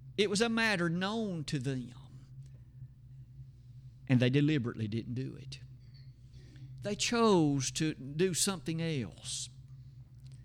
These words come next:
It says they're beaten with many stripes.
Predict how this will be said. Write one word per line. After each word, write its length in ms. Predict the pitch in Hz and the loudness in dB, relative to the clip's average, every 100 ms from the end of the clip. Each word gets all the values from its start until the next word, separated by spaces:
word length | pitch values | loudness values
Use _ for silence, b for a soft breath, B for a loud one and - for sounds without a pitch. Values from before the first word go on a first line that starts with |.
| B B B - | B B B -8
It 120 | 143 | -4
says 280 | - 151 131 | 0 0 2
they're 120 | 139 | 2
beaten 300 | 123 147 127 | 4 2 2
with 100 | 107 | -2
many 180 | 120 120 | -2 -4
stripes. 840 | - 131 127 117 - - - - | -6 -8 -10 -12 -14 -8 -6 -4